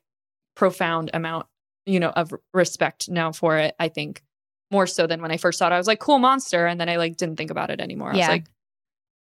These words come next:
Speaker 1: but I, I don't know. I, I agree with you. I think it requires deeper thought than most people who don't enjoy horror movies are willing to give it. And so I think on a superficial level, it can seem not as cool.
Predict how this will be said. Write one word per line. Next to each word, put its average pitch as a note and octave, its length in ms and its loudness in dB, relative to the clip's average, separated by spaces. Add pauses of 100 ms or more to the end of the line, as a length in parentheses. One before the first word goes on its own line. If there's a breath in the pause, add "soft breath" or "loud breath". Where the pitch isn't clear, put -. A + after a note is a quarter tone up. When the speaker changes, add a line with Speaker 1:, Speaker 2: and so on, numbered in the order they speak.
(300)
Speaker 1:
but D#3+ 260 0 (200)
I, G#3 180 2
I G#3 100 4
don't F#3 120 0
know. D#3+ 80 -2
I, A3+ 260 2 (100)
I G#3+ 80 4
agree A3 240 2
with A#3 120 0
you. B3 80 4
I G#3 100 2
think A3 180 -2
it F3+ 120 2
requires F#3+ 640 2 (100)
deeper F#3 340 0
thought F3 440 2
than F3+ 260 2
most F3 420 -2 (480)
people A3 300 4
who G3+ 160 0
don't F3+ 220 2
enjoy F3+ 340 2
horror E3+ 240 2
movies E3+ 300 -2
are D#3+ 100 0
willing D#3+ 280 -4
to E3+ 140 -8
give D#3 220 -2
it. B3+ 200 4
And F3 160 0
so F3+ 180 0
I E3+ 120 2
think F3 260 -4
on F3 160 0
a F3 40 0
superficial F3 560 -2
level, E3 320 2
it - 100 -4
can E3+ 180 -8
seem D#3 460 -6 (460)
not F3 240 2
as E3+ 120 -2
cool. D3 440 -6